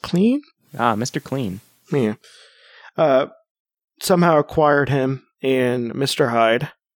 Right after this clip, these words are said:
Speaker 1: um, also helped.
Speaker 2: Mm-hmm.
Speaker 1: Uh, Klein made android duplicates of the Scorpion and Mister Hyde, uh, and dispatched them against, um, uh, Daredevil.
Speaker 2: Yeah.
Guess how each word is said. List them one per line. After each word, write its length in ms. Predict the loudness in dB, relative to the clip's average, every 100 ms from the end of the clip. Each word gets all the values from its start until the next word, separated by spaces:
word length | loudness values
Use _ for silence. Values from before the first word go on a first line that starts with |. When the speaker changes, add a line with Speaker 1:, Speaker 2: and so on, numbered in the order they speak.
| _ _ _ -8
Speaker 1:
um, 360 | -4 -4 -6 -10 _ _ _ _ _ _ _ _ _ _ _ _ _ _ _ _ -4
also 440 | -4 0 -2 -4 -12 _ _ _ _ _ _ _ _ -10
helped. 300 | -2 0 0
Speaker 2:
Mm-hmm. 140 | 0 -4 -20 -20 -20 _ 0
Speaker 1:
Uh, 240 | 0 0 _ _ _ _ -4
Klein 340 | 0 2 2
made 240 | 2 2 0
android 480 | 0 2 2 2
duplicates 520 | 0 -2 -4 -2 -2 0
of 140 | 0
the 80 | -2
Scorpion 500 | -2 -2 0 0 0
and 80 | -2
Mister 300 | -2 -2 0
Hyde, 420 | 2 2 0 -6 _ _ _ -2
uh, 240 | 0 0 -4 _ _ _ -2
and 140 | -2
dispatched 480 | 0 0 2 0 2
them 100 | 0
against, 500 | 2 0 -2 -4 -4
um, 320 | -2 -2 -6 _ _ _ _ _ _ _ _ _ _ _ _ _ _ _ _ _ -8
uh, 100 | -6 -2
Daredevil. 520 | 0 2 0 -2 -4 -10 _ _ _ _ _ _ _ _ -4
Speaker 2:
Yeah. 200 | -4